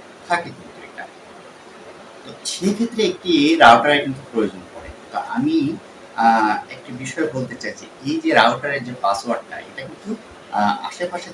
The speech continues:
থাকা অনেকে খুব দ্রুত হ্যাক করে নিতে পারে এখন। তো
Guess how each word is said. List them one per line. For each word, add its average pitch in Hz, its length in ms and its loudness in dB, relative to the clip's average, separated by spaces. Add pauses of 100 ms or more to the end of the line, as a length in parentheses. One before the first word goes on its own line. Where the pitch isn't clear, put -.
(100)
থাকা - 200 -8
অনেকে 120 360 0
খুব - 200 -18 (120)
দ্রুত 120 480 -2 (140)
হ্যাক 120 200 -4
করে 113 100 -8
নিতে 92 300 -14
পারে - 140 -10
এখন। - 260 -10 (840)
তো 135 60 -16